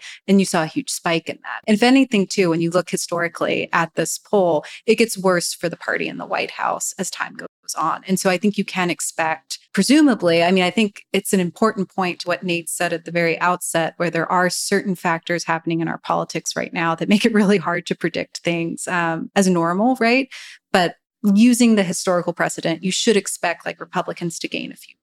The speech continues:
points here, but it might not be a red wave. I think that's kind of what we've been talking about internally. Very early in the twenty eighteen midterms,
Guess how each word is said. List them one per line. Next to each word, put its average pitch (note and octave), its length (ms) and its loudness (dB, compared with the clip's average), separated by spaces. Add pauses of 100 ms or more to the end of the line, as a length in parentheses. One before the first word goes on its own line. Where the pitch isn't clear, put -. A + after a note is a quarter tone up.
points - 340 -12
here, - 320 -4
but A3+ 100 -2
it G3+ 40 -6
might C4+ 140 2
not D4 160 2
be C#4 80 4
a B3 80 4
red G#3+ 240 0
wave. F3 260 0
I E3+ 80 0
think G#3 160 0
that's G3 160 0
kind F#3 200 -2
of E3+ 100 -6
what E3+ 120 -2
we've E3+ 180 -8
been E3+ 100 -2
talking E3+ 340 -4
about E3 300 -2
internally. E3+ 800 -4 (420)
Very G#3 300 4
early F#3+ 260 4
in F3 120 0
the E3 80 -4
twenty F3 420 -8
eighteen E3+ 580 -6
midterms, F3 560 -4